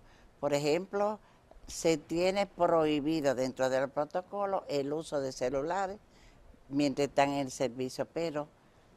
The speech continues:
los seres humanos a veces desobedecen lo que son las instrucciones, lo que son los protocolos de cualquier tipo de servicio. Eso fue lo que ocurrió.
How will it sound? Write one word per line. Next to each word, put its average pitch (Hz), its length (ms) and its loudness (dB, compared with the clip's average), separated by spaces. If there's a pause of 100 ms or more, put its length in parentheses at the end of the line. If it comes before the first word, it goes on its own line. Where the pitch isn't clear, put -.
(360)
los 139 180 -2
seres 151 260 0
humanos 127 640 -4 (220)
a 113 140 -4
veces 127 500 -6
desobedecen 131 1300 -2
lo 117 100 -6
que 120 160 -6
son 131 340 -2 (400)
las 127 420 -4
instrucciones, 127 1300 -2
lo 107 160 -6
que 120 100 -8
son 135 220 -6
los 135 100 -6
protocolos 127 1000 -2 (480)
de 139 200 -4
cualquier 151 680 -2
tipo 120 340 -2
de 113 140 -4
servicio. 123 520 -10
Eso 220 200 -10
fue 226 120 -6
lo 220 140 -6
que 202 100 -8
ocurrió. 185 520 -8